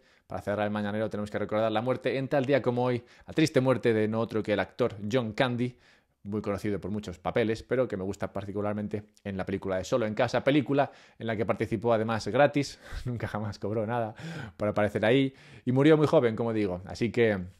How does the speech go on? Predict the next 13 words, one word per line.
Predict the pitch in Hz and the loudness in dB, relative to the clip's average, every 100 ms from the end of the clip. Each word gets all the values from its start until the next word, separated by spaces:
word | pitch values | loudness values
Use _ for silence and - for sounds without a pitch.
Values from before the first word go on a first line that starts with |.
| _ _ | _ _
nada, | 107 98 82 - _ _ - | -2 0 0 -6 _ _ -8
recordad | 92 98 117 | -4 0 2
esto | 120 - 120 117 - _ _ _ _ | 2 -2 -4 -6 -8 _ _ _ _
pa-, | 98 95 90 _ _ _ | -4 -4 -6 _ _ _
y | 107 | -10
tened | 95 104 | -6 -4
en | 101 | -4
cuenta | 107 107 | -4 -4
que | 95 | -4
es | 95 87 | -4 -6
mejor | 85 87 120 | -8 -4 -2
disfrutar | 107 101 101 123 123 - | -2 -6 -4 -2 -2 -6
ahora | - 110 120 120 | -2 2 2 0